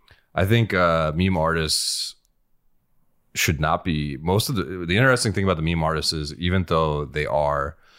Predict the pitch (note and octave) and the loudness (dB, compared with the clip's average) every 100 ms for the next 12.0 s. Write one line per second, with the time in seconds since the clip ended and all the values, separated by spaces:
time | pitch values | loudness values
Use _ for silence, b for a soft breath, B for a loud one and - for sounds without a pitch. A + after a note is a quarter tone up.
0 | b b b _ _ D#2+ C#2+ - E2 D#2 | b b b _ _ 0 0 -4 -4 -2
1 | D2+ - D2 D2+ E2+ D#2 C#2+ C#2 D2+ D#2 | -2 -2 -8 -4 -2 -2 -2 -6 -2 -2
2 | D#2 C#2+ C#2+ C2+ - _ _ _ - D#2+ | -2 -6 -8 -10 -18 _ _ _ -2 0
3 | D#2 - D2 D2+ D2+ D#2+ D2+ D2 C#2+ - | 2 0 -2 -6 -4 -2 -2 -2 -6 -10
4 | b b b b b b _ E2 D#2 E2+ | b b b b b b _ 0 2 0
5 | D#2+ F2+ A2+ D#3+ F2 D2+ - F#2+ F2+ - | 2 4 4 4 2 0 -2 0 0 0
6 | D2+ D2+ - D#2 D2+ C#2 - D2 - F2 | -4 -6 -6 -2 0 -2 -4 -6 -2 0
7 | E2 F#2+ D#2 C#2+ D2 D#2+ D#2 C#2+ D#2+ D#2+ | 0 -2 -2 -4 -4 -2 -2 -4 -4 0
8 | F#2+ G2+ A2+ G2 D#2 E2 F2 G2+ G#2+ F#2+ | 2 2 2 0 0 0 2 2 2 0
9 | D2+ D2 C#2+ - _ _ - B1+ - G2 | -2 -4 -8 -16 _ _ -12 -4 0 2
10 | G2+ E2+ - E2+ E2 D#2+ C#2+ D2 - D2 | 2 0 0 0 0 0 0 -2 -6 -10
11 | C#2+ D2 D#2+ C#2+ D#2+ - C2+ C#2+ C#2 D2 | -6 -2 0 0 -2 -2 -4 -4 -4 -6